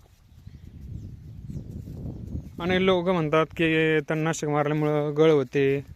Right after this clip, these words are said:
अ, अजून काही झाडावर परिणाम होतो,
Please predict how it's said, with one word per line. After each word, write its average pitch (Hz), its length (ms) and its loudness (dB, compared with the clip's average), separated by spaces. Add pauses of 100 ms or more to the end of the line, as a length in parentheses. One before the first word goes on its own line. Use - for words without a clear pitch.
(240)
अ, 143 80 -8 (960)
अजून 147 280 -2
काही 135 360 0 (320)
झाडावर 127 340 -4
परिणाम 139 340 -6
होतो, 131 340 -10